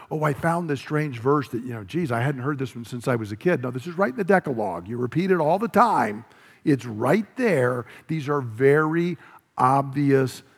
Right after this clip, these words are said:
things. Um, and he says, "All of these things are contrary to God's moral law." And so, see, what, what is happening is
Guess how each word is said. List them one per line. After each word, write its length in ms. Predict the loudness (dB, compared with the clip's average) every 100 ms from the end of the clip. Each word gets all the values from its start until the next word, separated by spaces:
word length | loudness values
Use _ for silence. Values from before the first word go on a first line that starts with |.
| _
things. 600 | -2 0 0 -2 -10 -20 -20 -20 -20 _ 2
Um, 320 | 4 2 -4 -12
and 160 | -2 -2
he 60 | 0
says, 260 | 0 -2 -4 -6
"All 520 | 0 4 4 4 2
of 180 | 0 -2
these 360 | -2 -2 -2 -4
things 480 | -4 -4 -4 -8 -4
are 120 | -2 -2
contrary 880 | -2 -10 -10 -4 0 0 -2 -4 -6
to 180 | -10
God's 560 | -4 -2 0 -2 -4 -8 -10
moral 580 | -6 0 0 0 -2 -6
law." 440 | -6 -4 -4 -10 -16 _ -20 -8
And 140 | -4 0
so, 260 | 2 2 -2 -12 -20 _
see, 140 | -8
what, 220 | -2 -2 -4 -4
what 120 | -2
is 100 | 0
happening 500 | 0 0 0 -2 -2
is 260 | 0 0